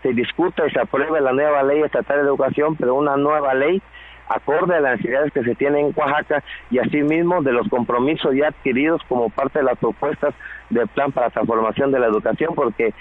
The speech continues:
te quiero comentar, hay un documento firmado por el propio gobierno de, gobernador del Estado,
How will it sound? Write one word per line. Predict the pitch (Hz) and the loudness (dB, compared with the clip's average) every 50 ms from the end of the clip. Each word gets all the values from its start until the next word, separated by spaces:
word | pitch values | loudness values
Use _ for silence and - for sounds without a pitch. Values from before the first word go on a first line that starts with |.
| - - - - - - - | -18 -18 -18 -20 -16 -6 -4
te | 123 107 | -4 -2
quiero | - 147 147 156 135 | 0 0 0 0 0
comentar, | 160 139 135 127 113 - 147 156 147 - - | 0 0 0 0 0 0 0 0 0 0 0
hay | 143 139 | 0 0
un | 143 | 0
documento | 151 151 - 143 127 131 143 156 143 - 143 117 | 0 0 0 0 0 0 0 0 0 -2 -4 -2
firmado | - 131 127 123 139 151 170 185 165 139 | 0 0 0 2 0 0 0 0 0 -2
por | - 131 120 | -2 -2 -2
el | 110 | -2
propio | - 147 139 143 120 | 0 0 0 2 2
gobierno | 120 120 120 135 139 143 139 | 2 2 2 2 2 2 2
de, | 131 120 101 104 - | 2 0 0 0 0
gobernador | 104 113 113 110 110 107 113 120 131 135 139 135 | 2 2 2 2 2 0 0 -2 -2 0 0 0
del | 135 127 | 0 -2
Estado, | - - 160 156 147 139 147 | -2 -2 -2 0 0 0 -2